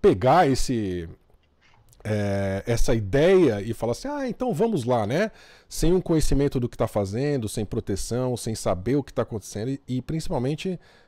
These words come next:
é, quando a gente viaja pra alguns lugares pra acessar algumas informações, a gente vai, eu vou explicar meio por cima, sem grandes detalhes, por motivos óbvios, mas a gente vai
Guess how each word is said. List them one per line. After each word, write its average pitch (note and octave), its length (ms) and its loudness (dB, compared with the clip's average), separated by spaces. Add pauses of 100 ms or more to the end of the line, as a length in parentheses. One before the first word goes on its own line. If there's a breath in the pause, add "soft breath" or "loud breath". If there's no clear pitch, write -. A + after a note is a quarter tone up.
(140 soft breath)
é, A2 920 -2 (200)
quando C3 280 0
a B2+ 40 4
gente G2+ 1080 -2 (640)
viaja B2+ 440 2
pra A#2+ 120 -4
alguns A2 260 -4
lugares G2 540 -4 (580 soft breath)
pra G#2 200 0
acessar A2 440 0
algumas A2+ 320 0
informações, G#2 1000 -4
a A2 80 -8
gente C#3 240 -10
vai, C3+ 840 -2
eu A2 80 -16
vou B2 140 -6
explicar C3 380 -2
meio C3 180 0
por C3 180 -2
cima, A2 380 -6
sem G2+ 160 -8
grandes G2+ 240 -4
detalhes, G2+ 400 -4
por G2+ 140 -10
motivos G2+ 420 -6
óbvios, A2 320 -4
mas G2 220 -8
a G#2+ 40 -10
gente A#2 160 -12
vai B2 280 -6